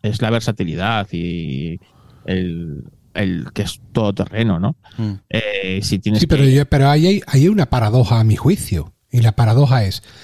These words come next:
Speaker 3: aquel que se compra la cámara, o sea, perdón, el Pro o el Pro Max lo hace por el tema de las cámaras, porque realmente es el único diferencial importante con respecto al otro, pero quiere tenerlo todo compacto.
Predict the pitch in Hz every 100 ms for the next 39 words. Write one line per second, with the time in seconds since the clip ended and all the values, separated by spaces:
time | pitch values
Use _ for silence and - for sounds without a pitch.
0 | - - - - 135 - - 135 143 -
1 | 170 151 104 107 104 147 151 123 92 -
2 | _ - 110 120 113 139 120 - 127 113
3 | 107 143 151 104 - - - - _ -
4 | 123 117 - 127 147 135 - _ _ -
5 | 120 143 - 120 113 107 101 - 107 117
6 | 113 - 143 165 127 120 110 98 104 113
7 | 123 147 117 104 113 113 113 107 - 107
8 | 101 - 123 127 113 107 131 151 127 107
9 | 101 - 101 113 156 170 175 - - -
10 | - - _ _ _ _ _ _ _ -
11 | 165 185 247 _ - _ _ - - 139
12 | 143 139 139 139 127 120 110 110 98 -
13 | -